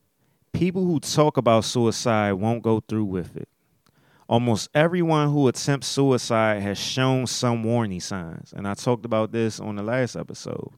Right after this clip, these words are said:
You know, we have to watch out for these signs. Like, it shouldn't be this emergency rush to people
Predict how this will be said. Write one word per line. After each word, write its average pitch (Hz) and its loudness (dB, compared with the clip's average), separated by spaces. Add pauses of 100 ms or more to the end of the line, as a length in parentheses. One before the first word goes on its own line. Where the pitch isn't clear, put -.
You 90 -14
know, 90 -6
we 90 -8
have 104 -2
to 110 -2
watch 101 -2
out 101 -4
for 98 -8
these 92 -12
signs. 87 -10
Like, 82 -12 (1300)
it 127 2
shouldn't 156 0
be 127 2 (840)
this 120 0
emergency 117 0
rush 110 2
to - -10
people 104 -6